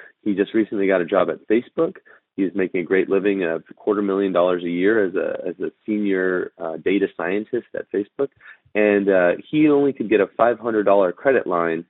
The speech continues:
uh, on his credit card from Bank of America. And it took him three days to fill out all the paperwork and do everything with that. And in our mind, um, that didn't make sense. I mean, five hundred dollars,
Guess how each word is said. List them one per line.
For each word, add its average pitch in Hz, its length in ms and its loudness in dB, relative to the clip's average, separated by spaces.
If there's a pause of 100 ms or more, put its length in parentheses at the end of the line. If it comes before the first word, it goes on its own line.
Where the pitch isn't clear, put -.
(360)
uh, 82 260 -2
on 90 120 -4
his 80 120 -6
credit 143 280 0
card 82 240 2
from 90 160 -6
Bank 90 200 -2
of 82 80 -12
America. 82 500 -4 (100)
And 92 100 -6
it 85 160 -6
took 123 160 -4
him 90 220 -4
three 113 180 0
days 95 300 4 (420)
to 90 140 -6
fill 104 160 4
out 98 80 4
all 95 120 2
the 87 80 -4
paperwork 120 520 -2
and 90 100 -4
do 87 120 0
everything 80 360 -8
with 85 120 -12
that. - 220 -8 (420)
And 90 140 -4
in 104 120 0
our 156 160 4
mind, 92 540 -2
um, 87 520 -4
that 143 140 -2
didn't 147 160 -2
make 123 220 -2
sense. 131 260 -4 (140)
I 95 60 -10
mean, 90 280 -4 (400)
five 104 160 2
hundred 120 200 0
dollars, 107 360 2